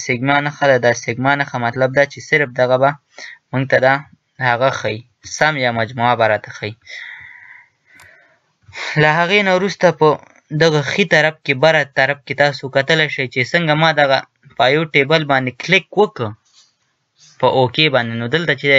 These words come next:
یوه بله وین-، مینیو راخلاصه سوه د انالایز په نوم باندې، په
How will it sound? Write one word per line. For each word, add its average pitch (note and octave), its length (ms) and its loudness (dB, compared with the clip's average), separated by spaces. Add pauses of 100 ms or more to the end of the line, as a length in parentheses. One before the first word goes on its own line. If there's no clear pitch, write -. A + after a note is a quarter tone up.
یوه B2 160 6
بله C#3+ 220 2
وین-، B2+ 280 -4 (280)
مینیو B2+ 420 2
راخلاصه C3+ 420 -2
سوه A#2+ 180 -8
د A2+ 120 0
انالایز B2+ 600 0
په - 120 -10
نوم A2 200 -6
باندې، G#2 260 -4 (440)
په - 80 -20